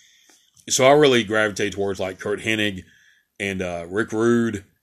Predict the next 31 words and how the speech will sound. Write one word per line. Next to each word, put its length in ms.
guys 300
like 260
that, 400
you 80
know, 160
that 160
were 160
bad 380
guys, 560
Big 200
Boss 380
Man. 340
Those 240
are 40
the 60
guys 300
I 60
really 400
liked 340
in 80
W 240
W 280
F 80
at 60
that 200
point 240
in 60
time, 340
you 160
know. 240
But 520